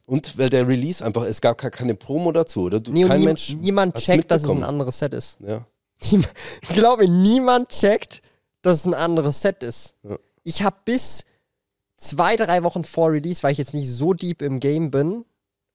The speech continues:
Speaker 2: ähm, und ich halt nur so, äh,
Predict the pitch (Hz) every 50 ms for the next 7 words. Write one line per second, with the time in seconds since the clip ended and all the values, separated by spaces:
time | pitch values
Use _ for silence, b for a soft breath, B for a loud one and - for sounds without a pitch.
0 | _ - 131 131 127 127 123 113 - - _ _ _ - 131 135 131 - - 143
1 | 123 - 139 147 156 160 160 143 139 147 143 135 131 123 117 - - 113 120 120
2 | 117 113 113 101 95